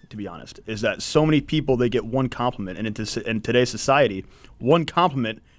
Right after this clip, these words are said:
you think you're the best in the world, where actually you still kinda suck really bad at everything. Um, and, and, you know, that sounds harsh, but it's true. Like, I've, I've never been good at anything.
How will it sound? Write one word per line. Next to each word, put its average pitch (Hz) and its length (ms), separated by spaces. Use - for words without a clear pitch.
you 139 100
think 139 180
you're 139 80
the 123 60
best 110 240
in 117 40
the 110 60
world, 107 300
where 120 220
actually 117 480
you 104 120
still 110 220
kinda 98 260
suck - 260
really 98 160
bad 85 160
at 71 80
everything. - 340
Um, 107 360
and, 117 280
and, 117 180
you 117 60
know, 110 60
that 113 140
sounds 120 240
harsh, 147 360
but 104 120
it's - 140
true. 107 380
Like, 104 220
I've, 110 320
I've 123 180
never 151 240
been 117 140
good 98 120
at 87 80
anything. - 360